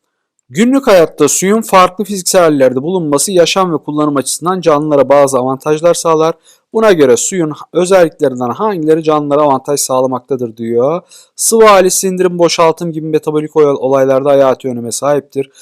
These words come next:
Katı hali göl ve deniz canlılarının hayatını devam ettirebilmesi için gereklidir. Gaz hali olarak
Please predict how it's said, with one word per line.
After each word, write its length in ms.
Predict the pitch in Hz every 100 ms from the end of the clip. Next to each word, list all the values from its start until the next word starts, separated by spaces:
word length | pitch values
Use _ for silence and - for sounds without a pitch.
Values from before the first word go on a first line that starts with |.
| - _ _
Katı 280 | - 202 220
hali 300 | 196 180 170
göl 260 | 180 180
ve 120 | 170 156
deniz 260 | 160 170
canlılarının 460 | 156 151 147 143 165
hayatını 460 | 156 143 139 147
devam 260 | 139 139 139
ettirebilmesi 560 | 135 - 131 123 120 -
için 200 | - 120
gereklidir. 580 | 143 147 - 127 147 - _ _ -
Gaz 240 | 214 202
hali 240 | 196 180 170
olarak 400 | 156 139 107